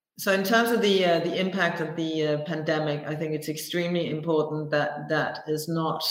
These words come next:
suddenly, um, having a, a, a, a, a detrimenting effect on the path ahead, um,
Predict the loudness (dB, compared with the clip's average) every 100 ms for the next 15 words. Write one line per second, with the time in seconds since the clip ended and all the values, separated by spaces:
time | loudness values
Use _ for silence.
0 | -6 -6 -2 2 2 2 0 0 -2 -2
1 | 0 0 0 -2 -4 -6 -10 -10 -20 -20
2 | _ _ _ -6 -2 2 2 2 0 0
3 | 0 -2 -4 -6 -4 -6 -6 -10 -10 -10
4 | -16 -18 -16 -18 -20 -20 -20 -20 _ _
5 | _ _ -6 -4 -2 0 0 0 0 -2
6 | -4 -8 -12 -8 0 0 0 -8 -8 -2
7 | 2 2 0 -4 _ -10 -6 0 0 2
8 | 0 0 0 0 -4 -12 -10 -4 -2 0
9 | -2 -4 -6